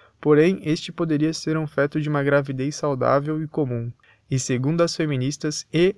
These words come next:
as pessoas que são a favor do aborto, deve ser escolha da mãe gerar essa vida ou acabar com ela.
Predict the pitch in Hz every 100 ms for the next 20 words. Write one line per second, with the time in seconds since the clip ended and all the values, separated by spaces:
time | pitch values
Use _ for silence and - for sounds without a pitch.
0 | - 143 - 139 - 165 185 190 170 -
1 | 156 160 151 147 127 139 139 127 120 120
2 | 143 - 151 _ _ - 139 156 160 -
3 | 151 151 - 175 190 175 147 139 156 175
4 | 156 139 139 147 156 - 143 123 151 156
5 | 165 - 143 139 - 135 139 143 147 127
6 | - -